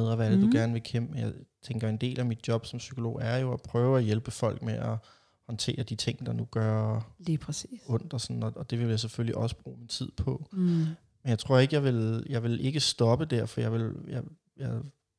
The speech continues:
Speaker 1: vil have et større, en større ønske for min klient, som var, at jeg ville ønske, at deres liv var mere end bare fraværet af ubehaget, men faktisk også var tilstedeværelsen af,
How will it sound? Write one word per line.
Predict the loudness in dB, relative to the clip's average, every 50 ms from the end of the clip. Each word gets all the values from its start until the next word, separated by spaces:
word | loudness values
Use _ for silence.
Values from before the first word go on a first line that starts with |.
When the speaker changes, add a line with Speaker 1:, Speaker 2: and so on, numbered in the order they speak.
| _
Speaker 1:
vil | -8 -2 0
have | 2 2 2
et | 2 -2 -4 -4
større, | -4 0 2 4 4 6 6 6 4 4 2 0 -2 -6 -14 -18 -14 -6
en | -6
større | -4 0 2 4 6 6 4 4 2
ønske | 0 0 -2 -2 -4 -4
for | -2 -2 -2
min | 0 0 -2
klient, | -2 -4 -4 -4 -4
som | -4 -2 0
var, | 2 2 4 2
at | 2 2
jeg | 0 -2 0
ville | 0 2 2 0 -2 -4 -8 _ -2
ønske, | -2 -2 0 -2 -2
at | 0
deres | 0 0 0 0
liv | 0 -2 0 2 2
var | 2 2 2 0 -6 _ _ _ _ _ _
mere | 2 4 4 4 4 2
end | 2 2
bare | 4 4 4 2
fraværet | 0 0 2 2 4 4 4 4 4 4 2 2
af | 2 0 0
ubehaget, | 0 0 2 2 4 4 4 2 2 0 -2
men | -2 -2
faktisk | -2 -2 0 0 0 -2 0 0
også | 0 0 0
var | -2
tilstedeværelsen | -4 -4 -4 -4 -4 -2 0 0 2 2 2 2 2 2 0 -2 -2 -2 -4 -4 -4 -4
af, | -2 0 2 2 2